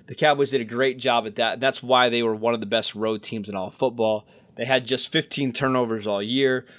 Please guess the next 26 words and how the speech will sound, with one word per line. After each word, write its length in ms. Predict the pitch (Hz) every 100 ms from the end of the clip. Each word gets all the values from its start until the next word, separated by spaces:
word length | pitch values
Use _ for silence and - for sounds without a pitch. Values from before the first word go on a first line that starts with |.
| - _
uh, 120 | - - -
two 280 | - 196
of 140 | 160 120
which 240 | 131 -
came 220 | - 135
from 160 | 120 113
Mark 220 | 113 120
Sanchez 480 | - 135 127 127 110
in 80 | 110
the 60 |
last 280 | 104 107 104
game 160 | 120 110
of 60 |
the 60 | 101
season. 440 | - 123 113 110 - - -
So 160 | 143
they 160 | 131 135
really 320 | 156 185 156
had 200 | 143 139
only 200 | 123 113
thirteen 500 | - 143 - 131 113
turnovers 520 | - 123 117 113 107
in 200 | 101 113
games 280 | 104 110 101
that 160 | 92 95
mattered. 520 | 110 120 113 110